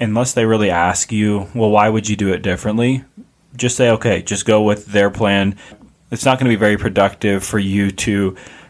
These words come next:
really argue and try to stick to your plan. Ultimately, you're there to learn from them. And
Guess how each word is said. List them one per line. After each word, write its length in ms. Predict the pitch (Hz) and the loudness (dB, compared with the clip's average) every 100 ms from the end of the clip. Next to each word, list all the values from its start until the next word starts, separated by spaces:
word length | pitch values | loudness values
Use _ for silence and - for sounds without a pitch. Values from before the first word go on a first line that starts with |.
| - | -4
really 380 | 101 104 101 101 | 0 2 2 0
argue 580 | - 98 98 101 98 | 0 0 2 0 2
and 180 | 98 95 | 0 -2
try 200 | 95 104 | 0 0
to 80 | 95 | 0
stick 300 | - 107 101 | -2 -4 -4
to 100 | - | -2
your 120 | 98 | -2
plan. 500 | 98 101 98 104 110 - | -2 -2 0 2 0 0
Ultimately, 500 | 110 110 - 123 117 | 0 0 0 0 2
you're 240 | 104 107 101 | 2 2 2
there 260 | 104 101 | 2 2
to 120 | 101 | 0
learn 320 | 98 92 92 98 | 0 0 0 -2
from 180 | 104 | -2
them. 340 | 95 95 101 120 | 0 2 0 -2
And 400 | 104 101 92 92 | -2 -2 -2 -4